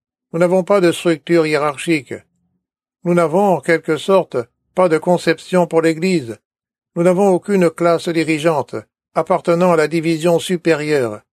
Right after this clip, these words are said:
qui siège en tant que juge. Cela se passe dans l'assemblée des rachetés. Dans le même ordre d'idées, une note de bas de page peut vous aider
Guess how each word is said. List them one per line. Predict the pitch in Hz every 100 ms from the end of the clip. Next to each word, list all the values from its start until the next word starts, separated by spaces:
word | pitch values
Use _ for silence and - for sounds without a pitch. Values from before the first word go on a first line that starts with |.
| _ _
qui | 180 170
siège | - 175 156
en | 156
tant | - 165
que | 165 175
juge. | 170 180 123 104 _ _ _ _ _ _
Cela | - 190 175
se | 185
passe | 170 180 165
dans | 156
l'assemblée | 165 165 - 170 156 160
des | 156
rachetés. | 151 147 160 - 127 107 _ _ _ _ _ _ _
Dans | 165
le | 160
même | 160 190
ordre | 196 190 156
d'idées, | 160 151 131 139 160 _ _ _ _ -
une | 175 160
note | 170 202 180
de | 170 151
bas | 156 160
de | 135
page | 151 165 160 120 113 _ _
peut | -
vous | 185 170 160
aider | 165 139 127